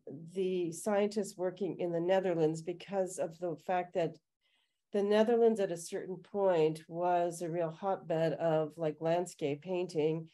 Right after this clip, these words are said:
and hundreds and hundreds of paintings were done by painters who weren't moving very far geographically, often, like, just, uh, paint, you know, they were just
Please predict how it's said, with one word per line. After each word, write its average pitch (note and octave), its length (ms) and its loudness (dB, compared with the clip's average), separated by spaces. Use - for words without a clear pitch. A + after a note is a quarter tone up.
and F3 200 -2
hundreds A3+ 440 2
and F3+ 120 -2
hundreds F#3+ 380 0
of E3 120 -8
paintings F#3+ 600 0
were E3+ 140 -4
done E3+ 460 0
by G#3+ 200 2
painters G3 720 0
who G3 160 -4
weren't G#3 280 2
moving F#3 400 4
very E3 220 2
far D#3+ 300 0
geographically, D3+ 800 -2
often, E3 360 -4
like, D3 220 -2
just, D#3+ 160 -10
uh, D3+ 240 -4
paint, F#3 360 -4
you F3 100 -4
know, D3+ 200 -4
they E3+ 160 -4
were E3 100 -4
just E3 260 -10